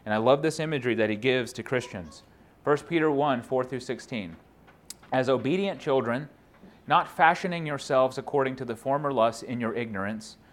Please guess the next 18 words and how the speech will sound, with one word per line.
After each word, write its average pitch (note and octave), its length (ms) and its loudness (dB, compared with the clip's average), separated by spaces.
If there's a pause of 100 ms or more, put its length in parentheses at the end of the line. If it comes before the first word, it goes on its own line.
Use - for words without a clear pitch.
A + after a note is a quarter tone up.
(140)
but A#2+ 140 4
as A#2 180 4
he G3 400 -4
which E3 220 -6
hath D#3+ 240 0
called E3 280 2
you D3 140 -2
is B2+ 120 -2
holy, A2+ 520 0 (320)
so F3+ 340 4
be F3+ 160 -2
ye F3 280 -2
holy C#3 380 2
in C3 100 -2
all C3 140 2
manner B2 280 -2
of A#2 120 -8
conversation. A2 680 -6